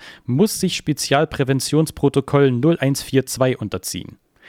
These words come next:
Sämtliches Personal, das S C P null eins vier ausgesetzt ist, muss sich nachfolgend einer achtundvierzig Stunden andauernden Quarantäne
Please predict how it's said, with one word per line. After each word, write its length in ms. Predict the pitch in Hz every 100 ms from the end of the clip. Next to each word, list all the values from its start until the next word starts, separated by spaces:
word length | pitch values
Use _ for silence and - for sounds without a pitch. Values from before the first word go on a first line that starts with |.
| - -
Sämtliches 480 | 107 135 156 151 143
Personal, 460 | - 135 131 135 139
das 180 | 120
S 200 | - 156
C 100 | - 156
P 160 | 147
null 220 | 139 147 131
eins 200 | 127 -
vier 240 | 127 113
ausgesetzt 560 | 151 - 131 143 - 151
ist, 180 | 139
muss 180 | 131 120
sich 180 | 113 -
nachfolgend 680 | 113 139 - 139 135 143 -
einer 260 | 113 110
achtundvierzig 720 | 170 - 175 143 - 151 - -
Stunden 320 | - 139 135
andauernden 540 | 135 135 127 123 127
Quarantäne 640 | - 117 110 - 143 143